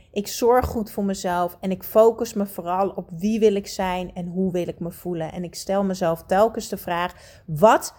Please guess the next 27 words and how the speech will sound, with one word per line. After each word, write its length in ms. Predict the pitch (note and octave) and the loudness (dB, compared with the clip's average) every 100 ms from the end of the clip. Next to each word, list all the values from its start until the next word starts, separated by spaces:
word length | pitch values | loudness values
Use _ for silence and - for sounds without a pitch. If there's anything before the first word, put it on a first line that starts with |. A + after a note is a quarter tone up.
| _ | _
zou 360 | - F#3+ F#3 D#3+ | -6 -2 0 0
die 260 | B3 C#4 - | 0 -2 -4
toekomstige 720 | G#3 - B3+ D#4+ - A#3+ A3 | -6 -2 0 -2 -4 -6 -6
Charlotte 600 | - G3 G3 A3+ A3+ F3 | -2 2 4 2 0 -2
doen 260 | G3 G#3+ G#3 | 0 0 -2
in 160 | F#3 E3 | -4 -2
deze 360 | F3 G3+ G3 | 0 0 -2
situatie? 880 | G3 F#3 - F3 E3 E3 - D#3 E3+ - - - | -10 -10 -8 -6 -6 -8 -10 -12 -12 -18 -20 -12
En 140 | - E3+ | -4 4
dat 220 | A3+ C4 | 4 4
zorgt 340 | C4 B3+ B3+ | 4 4 2
ervoor 300 | G#3 - G#3 | -6 0 0
dat 140 | G3 G3 | 0 -4
ik 100 | - | -8
fantastische 760 | G3 - - A3 - G3+ G3 | -8 -6 -6 -6 -6 -6 -4
keuzes 440 | - F#3+ F#3+ - - | 0 0 0 -4 -8
maak 280 | F3 E3+ | -6 -6
op 120 | F3+ - | -8 -2
dit 180 | F#3+ | -2
moment 460 | F#3+ F3+ E3 E3 F3+ - - - | -2 -4 -4 -6 -10 -18 -20 -8
en 60 | F#3 | -4
dat 140 | F3+ | -2
ik 100 | F#3+ | -2
hier 180 | G3 F#3+ | 0 0
sterker 840 | - - B3+ C#4 D4+ - B3+ C4+ - _ - | -2 4 6 8 6 2 0 0 -8 _ -8
dan 220 | F#3 F#3 | -6 0
ooit 320 | G#3 G#3 | 2 2